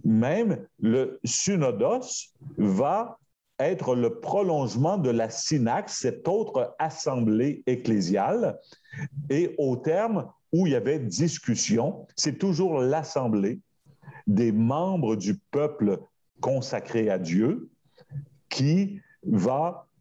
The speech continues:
travailler, qui va rechercher la volonté de Dieu, qui va tâcher de discerner ce que,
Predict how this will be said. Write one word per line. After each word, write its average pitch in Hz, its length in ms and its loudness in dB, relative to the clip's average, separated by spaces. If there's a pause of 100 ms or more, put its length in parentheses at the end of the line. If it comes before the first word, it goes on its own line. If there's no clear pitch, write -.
travailler, 120 1000 0
qui 131 100 0
va 170 240 0
rechercher 170 1080 -2 (1300)
la 127 320 2
volonté 123 460 0
de 107 100 0
Dieu, 90 260 0
qui - 140 -2
va 131 120 2
tâcher 156 580 -2
de 127 140 2
discerner 120 760 0
ce - 160 -4
que, 123 320 -2